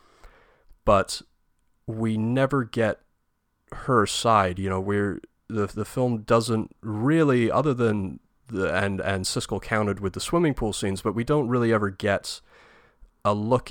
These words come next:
inside her world. You know, in a, in a film that is all about being, being deaf and the, the struggles and, uh, psychological impacts of being deaf, there's sound throughout the film.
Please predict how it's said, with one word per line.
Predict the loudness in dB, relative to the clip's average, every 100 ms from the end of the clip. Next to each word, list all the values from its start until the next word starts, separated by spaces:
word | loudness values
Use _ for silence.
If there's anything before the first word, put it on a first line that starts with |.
| -10
inside | -4 -2 -2 -2 0 2 0
her | -2 -4
world. | -4 -2 0 0 -2 -8 -14 -18
You | -6 -2
know, | -2 -4
in | -4 -2
a, | 0
in | 0 -4
a |
film | -2 -2 0
that | 0 0
is | 0
all | 0
about | 0 0 -2 -4
being, | -4 -4 -8 -12 -6
being | -4 -4 -4
deaf | 0 0 0 -8 -14 -8
and | -6 -6 -8
the, | -8 -8
the | -10 -10
struggles | -8 0 2 2 -2 -2 -6 -10 -6
and, | -4 -4 -8 -12 -8
uh, | -6 -6
psychological | -4 -4 -2 0 0 -2 -4
impacts | -2 -2 -2 -6
of | -4
being | -4 -4
deaf, | -2 -2 -2 -10 -20 -20 -20 _ -20 _ _ _ _
there's | 0 0
sound | 2 2 2 2 0
throughout | 0 2 2
the | -2
film. | -2 -2 -2